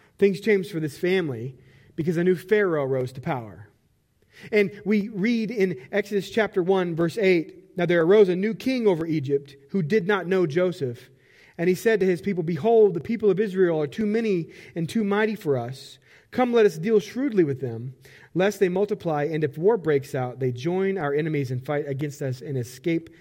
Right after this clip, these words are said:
from the land.'" So we see this new, this new Pharaoh, he felt threatened by Israel. He felt threatened by their size. Many commentators think that Israel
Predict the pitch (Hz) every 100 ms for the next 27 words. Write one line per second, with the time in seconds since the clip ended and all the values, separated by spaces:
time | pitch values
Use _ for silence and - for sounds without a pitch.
0 | - _ - 147 139 131 - - _ _
1 | 127 131 143 135 110 101 95 - _ _
2 | _ _ - _ - 151 233 175 143 170
3 | 226 202 151 - 170 170 190 - 196 175
4 | 160 156 180 147 - 147 156 165 160 127
5 | - - - 139 147 143 147 123 113 107
6 | 95 104 _ _ _ 180 175 202 170 -
7 | 160 180 170 160 147 139 123 160 143 120
8 | 113 170 208 214 214 208 190 165 175 175
9 | 160 147 165 170 165